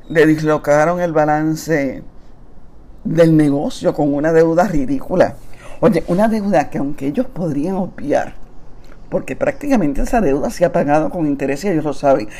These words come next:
pero no les conviene hacerlo porque pierden cara. Se le verían las pantaletas al negocio, ellos pierden cara si se usaran esa deuda y empezamos de nuevo, pero podrían,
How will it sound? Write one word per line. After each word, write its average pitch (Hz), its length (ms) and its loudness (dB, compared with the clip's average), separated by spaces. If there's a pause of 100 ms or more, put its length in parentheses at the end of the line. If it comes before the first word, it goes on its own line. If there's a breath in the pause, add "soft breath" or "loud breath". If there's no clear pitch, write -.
(180 loud breath)
pero 170 200 0
no 143 180 0
les 208 180 -2
conviene 160 480 -4
hacerlo 254 720 -4
porque 175 280 -4
pierden 165 420 -2
cara. 190 680 -2 (400 loud breath)
Se 180 180 2
le 165 80 8
verían 151 340 2
las 247 120 2
pantaletas 220 600 0
al 247 120 0
negocio, 202 600 -2
ellos 175 200 0
pierden 170 500 0
cara 156 560 0 (460 loud breath)
si - 180 -4
se 190 120 -2
usaran 160 420 0
esa 196 240 -2
deuda 156 320 4
y 180 60 -2
empezamos 143 540 -6
de 165 100 -2
nuevo, 202 320 -4
pero 143 200 4
podrían, 151 580 -4